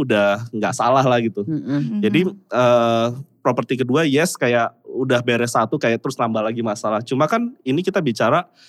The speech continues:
Speaker 1: lo ngelihat masa depan lo di mana. Dan
Speaker 2: Hmm.
Speaker 1: ketika lunas, itu anak gue tuh umur dua lima, kayak udah nggak kita pikirin. Jadi bisa lah gue tinggalin dia hidup di mana, gue masa tua di, di, di Jakarta gitu.
Speaker 3: Canggu.
Speaker 1: Part of your,
Speaker 3: <laughs>
Speaker 1: eh, life plan lah itu.
Speaker 3: Hmm.
Speaker 2: Canggu
Speaker 3: Canggu
Speaker 2: Babes.
Speaker 3: Babes.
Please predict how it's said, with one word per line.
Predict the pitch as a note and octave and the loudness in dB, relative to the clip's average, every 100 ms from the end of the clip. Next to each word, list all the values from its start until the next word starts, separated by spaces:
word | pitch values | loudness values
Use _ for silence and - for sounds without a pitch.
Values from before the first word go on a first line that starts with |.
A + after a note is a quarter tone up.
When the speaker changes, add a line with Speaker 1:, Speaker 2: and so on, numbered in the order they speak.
| _ | _
Speaker 1:
lo | - D#3+ | -2 0
ngelihat | E3 C#3+ | 0 0
masa | E3 B2+ B2 | -2 -2 -2
depan | C3 B2 | 0 0
lo | B2 | 0
di | A#2+ | 0
mana. | A#2+ D#3+ A#2 G#2 A2+ _ _ _ | 0 0 -2 -6 -10 _ _ _
Dan | A#2 A2+ | -2 0
Speaker 2:
Hmm. | |
Speaker 1:
ketika | - D3 A#2 A#2 | 0 -4 -2 0
lunas, | B2+ F#3 C3 A#2+ | 0 0 -2 -2
itu | - | -6
anak | C#3+ A#2 | -4 -4
gue | A#2 C3 | -4 -4
tuh | C#3 D#3+ - | -2 -4 -2
umur | A#2+ A#2 | -2 -2
dua | A2 G2 | -2 0
lima, | A#2+ D3 | 0 0
kayak | A#2+ B2 | 0 0
udah | B2 A2+ | 0 0
nggak | A2 - | -2 -4
kita | - A#2 | -8 -8
pikirin. | G#2+ A#2 D3 C#3 | -6 -6 -4 -2
Jadi | D3+ | -2
bisa | D3+ C3 D#3+ | -2 -2 -2
lah | D#3 | 0
gue | C#3+ | -2
tinggalin | C3+ C3+ C3 C#3+ | -2 -2 0 0
dia | C3+ C#3 C#3 - - - _ - | 0 -2 -4 -10 -20 -20 _ -4
hidup | E3 D3+ C#3+ | 0 0 2
di | D3 | 2
mana, | C#3+ C#3 D3 | 4 4 2
gue | C#3+ D#3+ C#3 - _ - | 2 2 0 -4 _ -2
masa | C#3+ C3 C3 | 0 2 0
tua | D3 C#3+ | 2 2
di, | C3 A2+ A#2 G#2 - - | 4 2 0 -6 -10 -14
di, | A2 | -4
di | A2 A#2 | 0 2
Jakarta | A2+ A#2 A#2 A#2+ G#2 | 2 2 0 0 0
gitu. | G2 - G2 - | 0 -4 -12 -12
Speaker 3:
Canggu. | - F#3+ F#3 F#3 F#3 - | -8 -6 -6 -8 -10 -2
Speaker 1:
Part | B2+ A#2 | 0 2
of | B2 | 4
your, | C3 C3 B2+ - | 4 2 -2 -12
Speaker 3:
<laughs> | - _ | -20 _
Speaker 1:
eh, | B2+ | -2
life | G#2+ A#2 C3 | 2 4 2
plan | - C3+ | 2 2
lah | A2+ F#2+ | 2 0
itu. | E2+ - F#2 | -4 -6 -6
Speaker 3:
Hmm. | F#3+ | -4
Speaker 2:
Canggu | F#3+ - F3+ F3 D#3 | -4 -2 0 0 -2
Speaker 3:
Canggu | C3+ G2+ A#2 D3+ | -2 -4 -4 -4
Speaker 2:
Babes. | D3 | -4
Speaker 3:
Babes. | - - - | -4 -6 -8